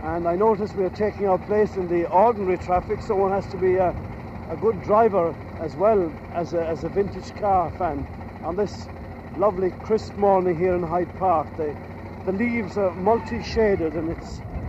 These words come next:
an absolutely splendid morning to be out and to hold on for dear life as you, uh, sweep round a right-hand bend.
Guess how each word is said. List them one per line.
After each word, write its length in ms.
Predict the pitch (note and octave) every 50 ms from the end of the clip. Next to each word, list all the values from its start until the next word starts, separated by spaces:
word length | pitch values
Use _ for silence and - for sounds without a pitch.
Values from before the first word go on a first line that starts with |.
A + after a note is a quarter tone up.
| - -
an 60 | F3+
absolutely 440 | F#3+ G3 - - G3+ - - E3+ E3
splendid 500 | - - - G#3+ G#3 G#3 G3 F#3+ G3+ E3+
morning 320 | F#3 G3 G3 F#3+ F#3+ F3+
to 80 | - F3
be 140 | D#3 F3+
out 220 | F#3 F#3 G3+ F3+ D3
and 200 | F3 F3+ F3 -
to 220 | F3 F3+ F3 D#3+ D3 - - - - - - - -
hold 280 | - A3 A#3 A#3 G#3 A3+
on 200 | G#3+ G#3+ G#3+ G3+
for 140 | - F#3+ F#3+
dear 260 | E3 D3+ G#3+ A3+ A3
life 340 | G#3 G3 G3+ G3+ G#3 G3 -
as 160 | F3 F3+ C#3+
you, 220 | D#3+ F3 E3+ E3+ F3
uh, 160 | E3+ E3 D3 - - - - - - - - -
sweep 440 | - - - - A3 A#3+ G#3 - -
round 260 | A3 G3+ G3+ G3 F3+
a 60 | F#3+
right-hand 580 | F#3 F#3+ G3+ G#3+ G3+ - F3+ G3+ G3+ G3 F#3 D3
bend. 320 | G3 F#3 E3+ D3 C3+